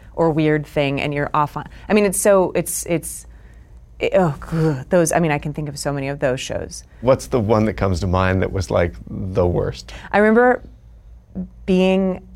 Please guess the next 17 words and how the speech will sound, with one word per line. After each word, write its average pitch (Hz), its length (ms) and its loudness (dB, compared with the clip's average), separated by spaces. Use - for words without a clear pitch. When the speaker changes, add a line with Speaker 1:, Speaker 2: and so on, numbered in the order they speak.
Speaker 1:
in 196 160 4
a 180 60 2
show 180 320 4
that - 120 4
was 170 140 -2
something 226 480 0
along 196 380 2
the 185 80 0
li-, 175 240 -2
maybe 208 180 0
it - 20 -4
was 226 120 -6
called 190 160 -6
The 170 80 -4
Lottery 156 440 2
or 156 60 -2
something. 160 500 -4